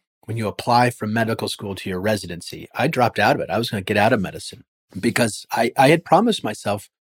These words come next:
having come close to death, I knew that my life, I didn't wanna turn this life into just a sacrificial pursuit. And I'd met many people who were physicians or other professions who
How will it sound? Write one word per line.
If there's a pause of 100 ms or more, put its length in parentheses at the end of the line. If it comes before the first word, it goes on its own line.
(240)
having
come
close
to
death,
I
knew (180)
that (400)
my
life,
I
didn't
wanna
turn
this
life
into
just
a
sacrificial
pursuit.
And
I'd
met
many
people
who
were
physicians
or
other
professions
who